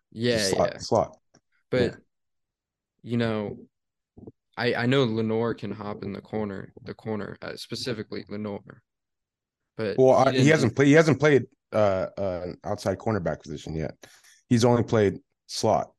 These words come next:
Speaker 1: uh, nickel back.
Speaker 2: Well, the nickel jumps around, if I remember correctly.
Speaker 1: Yeah, but they
Speaker 2: Like,
Speaker 1: don't, it's not, it's not outside.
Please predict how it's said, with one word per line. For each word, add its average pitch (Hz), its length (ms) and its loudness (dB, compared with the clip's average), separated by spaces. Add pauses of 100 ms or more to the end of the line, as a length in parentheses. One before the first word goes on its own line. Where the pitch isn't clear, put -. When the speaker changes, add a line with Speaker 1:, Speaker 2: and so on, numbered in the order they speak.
(240)
Speaker 1:
uh, 90 100 -2
nickel 95 280 -4
back. - 260 -16 (640)
Speaker 2:
Well, 131 380 0 (320)
the 127 100 -4
nickel 170 360 0
jumps 127 360 -4
around, 110 500 -6 (260)
if 104 160 -12
I 107 80 -4
remember 98 380 -6
correctly. - 500 -14
Speaker 1:
Yeah, 147 180 6
but 113 240 2
they 120 80 4
Speaker 2:
Like, 131 40 6
Speaker 1:
don't, 123 300 0 (120)
it's 120 200 0
not, 120 160 2
it's 113 140 0
not 117 160 0
outside. 101 580 -2